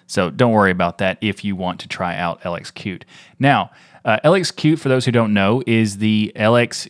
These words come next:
Q T or the L X D E successor, which is written in Qt instead of G T K, and it's the combination of the L X D E teams and the Razer Qt teams,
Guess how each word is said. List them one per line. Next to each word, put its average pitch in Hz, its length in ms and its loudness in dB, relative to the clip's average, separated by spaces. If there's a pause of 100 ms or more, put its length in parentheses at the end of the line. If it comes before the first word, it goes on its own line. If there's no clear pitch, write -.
Q 117 280 -4
T 117 420 -4
or 95 360 -6
the 95 300 -8
L 104 140 2
X 101 180 -2
D 107 320 -2
E 107 180 0
successor, 104 840 -2 (260)
which 104 200 -2
is 101 120 -4
written 101 300 2
in 95 240 0
Qt 127 420 0
instead 104 320 -2
of 92 80 -4
G 92 160 -8
T 92 100 -10
K, 98 380 -2
and 92 100 -2
it's - 140 -8
the 98 80 -6
combination 98 640 0
of 90 180 -4
the 90 160 -4
L 92 140 -2
X 87 160 -10
D 104 80 -4
E 127 240 -4
teams 127 400 0
and 95 100 -2
the 90 60 -4
Razer 87 320 -4
Qt 135 260 -2
teams, 123 400 0